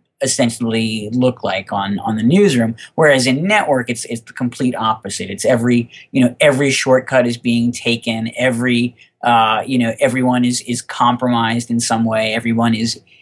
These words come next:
almost literally in bed <laughs> with, uh, with somebody else. Uh, so, and, and that, so that leads to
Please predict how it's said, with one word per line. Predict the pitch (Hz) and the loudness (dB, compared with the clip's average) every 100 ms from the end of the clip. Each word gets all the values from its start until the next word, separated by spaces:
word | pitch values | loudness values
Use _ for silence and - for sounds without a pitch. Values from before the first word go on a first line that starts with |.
| _ | _
almost | 147 151 143 - | 2 4 4 2
literally | 147 175 175 165 160 151 | 2 4 4 4 2 -4
in | 139 139 | -6 -6
bed | 131 135 135 135 | -2 0 0 -2
<laughs> | 123 | -4
with, | 156 - 139 | -4 -2 -2
uh, | 135 139 | 2 0
with | 139 - | 0 -2
somebody | 156 143 135 131 127 120 | 0 2 0 0 -2 -2
else. | 117 120 - - - _ - | -2 -4 -10 -16 -20 _ -2
Uh, | 117 117 117 117 110 | 2 4 2 0 -2
so, | - 139 131 131 | 0 0 0 0
and, | 139 135 | -2 -2
and | 135 135 135 | -2 0 2
that, | 127 120 - | 2 0 -6
so | 143 | 0
that | 131 131 135 | 2 2 -2
leads | 123 123 - | -4 -4 -8
to | - 120 113 | -4 -4 -4